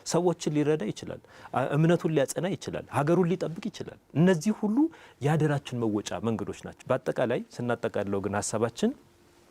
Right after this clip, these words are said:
ትላንት የሰሩት ነገር እ-፣ እጅግ ከፍ ያለ እንደሆነ መረዳት ትልቅ ነገር ነው። ዝም ብሎ የመጣ፣ ዝም ብሎ የመጣ ታሪክ፣ ዝም ብሎ የቆመ ታሪክ፣ የጸና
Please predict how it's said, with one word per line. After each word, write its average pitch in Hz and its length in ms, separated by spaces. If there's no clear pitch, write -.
ትላንት 127 440
የሰሩት 110 460
ነገር 110 300
እ-፣ 120 160
እጅግ 117 280
ከፍ - 200
ያለ 90 240
እንደሆነ 98 380
መረዳት 98 420
ትልቅ 85 280
ነገር 85 260
ነው። 82 140
ዝም 123 200
ብሎ 123 180
የመጣ፣ 95 360
ዝም 147 180
ብሎ 160 160
የመጣ 104 360
ታሪክ፣ 95 360
ዝም 156 180
ብሎ 160 140
የቆመ 127 360
ታሪክ፣ 98 300
የጸና 139 380